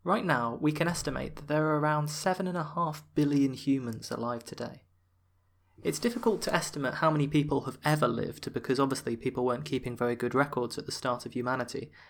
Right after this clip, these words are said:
and we don't know exactly when humans first emerged. But a decent calculation by the Population Reference Bureau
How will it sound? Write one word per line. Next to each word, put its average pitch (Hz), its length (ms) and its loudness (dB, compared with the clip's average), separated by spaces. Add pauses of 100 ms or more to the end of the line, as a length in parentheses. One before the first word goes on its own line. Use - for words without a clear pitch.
(120)
and 131 160 -2
we 135 40 0
don't 170 220 2
know 143 140 2
exactly 139 560 0
when 120 240 -2
humans 117 400 -6
first 120 320 -2
emerged. 120 500 -8 (580)
But - 140 -4
a - 40 2
decent 196 400 0
calculation 143 680 2
by 120 140 -2
the 131 60 -2
Population 139 680 0
Reference 139 400 -2
Bureau 135 500 2